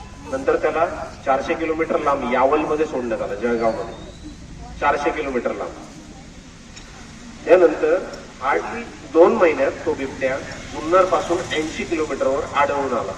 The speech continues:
पण वाईट गोष्ट अशी होती की त्या बिबट्याचा रस्ते अपघातात मृत्यू झाला, नाहीतर तो पुन्हा त्याच्या जागेत परतला असता. याचं सोपं उदाहरण असं आहे, मांजर जर कोणाकडे असेल,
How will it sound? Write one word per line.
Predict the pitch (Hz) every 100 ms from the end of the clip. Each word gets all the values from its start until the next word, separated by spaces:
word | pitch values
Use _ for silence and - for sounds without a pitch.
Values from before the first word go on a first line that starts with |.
| - - - - - - - - - -
पण |
वाईट | 135 135 156
गोष्ट | 175 170 -
अशी | 165 160 190
होती | 165 156
की | 170
त्या | 170 160
बिबट्याचा | 143 135 151 139 143 185 - - - - - - - - - - -
रस्ते | 135 139 -
अपघातात | 147 - - 156 165
मृत्यू | 156 151 135
झाला, | 120 - - - - - - - - - - -
नाहीतर | 262 269
तो | 165
पुन्हा | - 165 170
त्याच्या | 165 156
जागेत | 135 135 -
परतला | - 117 - 95
असता. | 92 - - - - - - - -
याचं | 123 139
सोपं | 143 139 -
उदाहरण | 165 170 170 165
असं | 165
आहे, | 165 147 - - - - - - -
मांजर | 123 135 143 170
जर | 160 170
कोणाकडे | 165 165 165 160
असेल, | 151 - 170